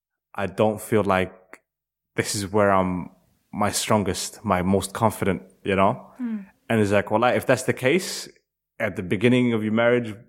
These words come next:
Speaker 1: to get stable and whatnot, go to where you feel safe." I remember seven days later, I flew back to Perth. Um, and, and, and, and, and, and, and the rest is history. So for me, Perth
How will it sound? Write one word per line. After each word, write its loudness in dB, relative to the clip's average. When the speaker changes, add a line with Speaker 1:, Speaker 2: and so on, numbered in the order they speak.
Speaker 1:
to -6
get 0
stable 2
and 4
whatnot, 0
go 4
to -4
where 4
you -2
feel -4
safe." -4
I -6
remember -2
seven -2
days 2
later, 2
I -2
flew -6
back -6
to -16
Perth. -10
Um, -2
and, -4
and, -2
and, -4
and, -4
and, -4
and, -6
and 0
the 6
rest 2
is -2
history. -2
So 0
for -6
me, 2
Perth 0